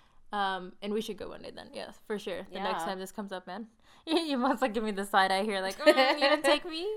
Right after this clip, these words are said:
Speaker 2: <laughs>
Speaker 1: No, definitely, please.
Speaker 2: Yeah, I haven't gone seen a play in so long.
Speaker 1: I don't, I honestly don't mind seeing this one again. And the tickets are re-,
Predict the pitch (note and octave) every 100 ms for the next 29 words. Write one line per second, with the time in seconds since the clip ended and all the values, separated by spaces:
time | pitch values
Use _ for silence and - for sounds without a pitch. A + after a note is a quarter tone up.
0 | G#4+ C#4+ C#4+ - C#4+ B3+ A#3 A3 F#3+ G3
1 | G3 F#3 E3+ F#3 - G#3 A#3 G#3+ A#3+ D4
2 | D#4 C#4 A3+ G#3+ G#3 F#3+ F#3 F#3+ - E3+
3 | E3 D#3 D#3 D#3+ - A3 B3+ C4 G3+ G3+
4 | G#3+ A#3 B3 F#3+ F#3 G3 F#3 F#3+ G3 F#3+
5 | F#3+ F#3 G3+ - - G3+ - G#3+ G#3 A#3
6 | A#3 A3+ G3 F#3+ G3